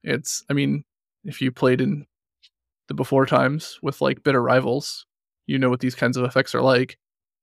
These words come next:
Your entire team gets an extra die if they're within a range band of Stark. Well, if you're mostly playing on map E,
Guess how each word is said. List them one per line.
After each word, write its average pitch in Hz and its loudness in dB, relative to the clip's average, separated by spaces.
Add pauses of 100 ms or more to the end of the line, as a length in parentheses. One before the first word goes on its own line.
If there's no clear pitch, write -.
(540)
Your 139 4
entire 135 4
team 143 2
gets 127 0
an 131 2
extra - -4
die 120 2 (500)
if - -8
they're 131 2
within 127 0
a 120 2
range 127 -4
band 110 -4 (100)
of - -2
Stark. - 2 (800)
Well, 123 6
if - -8
you're 139 0
mostly 151 2
playing 131 4
on 120 0 (100)
map 117 2 (800)
E, 170 0